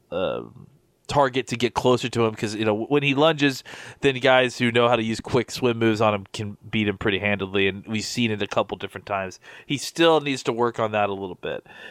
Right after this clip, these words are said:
um, but I do think that that's something that, uh, you're, you're gonna see less and less of.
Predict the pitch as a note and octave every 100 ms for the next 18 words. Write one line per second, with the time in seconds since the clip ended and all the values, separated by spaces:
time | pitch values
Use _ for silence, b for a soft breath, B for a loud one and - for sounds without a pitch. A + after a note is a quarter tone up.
0 | B B2+ A#2+ A2 G2+ C3+ B2 A2+ G#2+ C3+
1 | C3 C#3 B2 A#2 A#2 A2 A#2+ A2 G#2 G#2
2 | G2+ - G#2+ G2 G#2+ A2+ A2+ A2 G#2+ A#2
3 | G#2+ G#2 - G#2 A2+ B2 - A#2+ A2